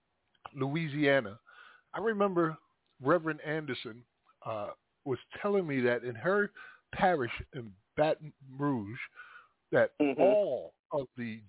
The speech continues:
Speaker 1: juvenile d-, who, who are being incarcerated are black. All of them. Not a
Speaker 2: All
Speaker 1: one
Speaker 2: of
Speaker 1: white
Speaker 2: them.
Speaker 1: person to be found in, uh,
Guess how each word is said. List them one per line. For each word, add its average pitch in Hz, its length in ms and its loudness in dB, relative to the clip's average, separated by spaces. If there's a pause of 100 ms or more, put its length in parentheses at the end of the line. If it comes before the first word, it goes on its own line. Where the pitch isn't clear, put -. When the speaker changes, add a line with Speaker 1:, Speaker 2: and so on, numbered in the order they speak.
Speaker 1:
juvenile 165 800 -2 (360)
d-, 135 80 -6 (180)
who, - 160 -12 (180)
who 139 200 -4
are 117 100 2
being 143 320 -2
incarcerated 156 880 -2 (100)
are 131 100 4
black. 120 300 2 (140)
All 190 240 6
of 131 140 0
them. 104 180 -2 (460)
Not 170 420 2 (100)
a 143 60 -2
Speaker 2:
All 196 360 4
Speaker 1:
one 196 60 -2
Speaker 2:
of 185 60 -4
Speaker 1:
white 185 260 2
Speaker 2:
them. 190 120 4
Speaker 1:
person 180 200 -2
to 165 80 -2
be 175 240 -4
found 123 380 0 (520)
in, 143 140 0 (760)
uh, 113 100 -4